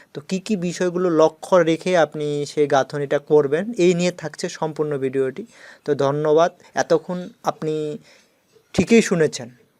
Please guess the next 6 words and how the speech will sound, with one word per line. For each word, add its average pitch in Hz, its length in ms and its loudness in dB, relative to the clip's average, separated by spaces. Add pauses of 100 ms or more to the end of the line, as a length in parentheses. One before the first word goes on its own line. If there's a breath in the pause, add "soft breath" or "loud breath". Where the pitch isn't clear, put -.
(260)
বা 127 180 -2
আপনি 147 280 -4
যে 143 180 2 (580 loud breath)
ভিডিও 151 280 2 (100)
খুঁজতেছেন 156 640 -4 (120)
যে 135 140 0